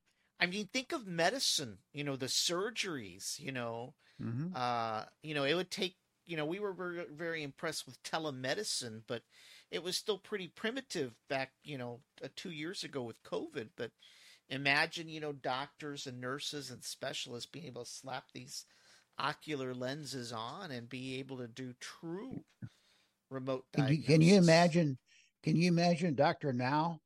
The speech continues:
Speaker 1: <laughs>
Speaker 2: You know who Doctor Now is, right?
Speaker 1: No, no.
Speaker 2: The six hundred pound, the six hundred pound doctor. I mean, he's a, he's an
Speaker 1: Oh.
Speaker 2: Iranian doctor in, in, in Houston.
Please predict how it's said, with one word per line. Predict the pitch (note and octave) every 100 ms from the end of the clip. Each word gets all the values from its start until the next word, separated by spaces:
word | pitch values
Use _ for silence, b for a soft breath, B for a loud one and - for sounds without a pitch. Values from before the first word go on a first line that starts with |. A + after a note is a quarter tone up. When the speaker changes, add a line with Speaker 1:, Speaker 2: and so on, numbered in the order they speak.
| _ _ _
Speaker 1:
<laughs> | - _ - - _ -
Speaker 2:
You | -
know | E3+ E3
who | C3+ C#3
Doctor | D3 D#3 C#3+
Now | B2 C3+ D3+
is, | C#3 G#2+ F#2+
right? | G#2+ A#2+ C3+
Speaker 1:
No, | C3+ B2 C#3+ _ _
no. | - C3
Speaker 2:
The | B2+ A2
six | G3 -
hundred | F#3+ F3 E3
pound, | - D3+ D3+ D3+ C#3+ -
the | - B2
six | E3 -
hundred | D#3 D#3+ C#3+
pound | D3+ C#3+ C3+
doctor. | C3+ C#3+ - D3+ A2+
I | B2
mean, | C3
he's | A#2+ D3+ C3
a, | A2+ - b b _ -
he's | F3
an | D#3
Speaker 1:
Oh. |
Speaker 2:
Iranian | C3 C3+ F3 E3+ C#3 A#2
doctor | A#2 B2 - C3 B2+
in, | A2+ G#2
in, | - B2 A2+ G#2 -
in | - A2+
Houston. | G#2 D3 D#3+ F#3 F#3+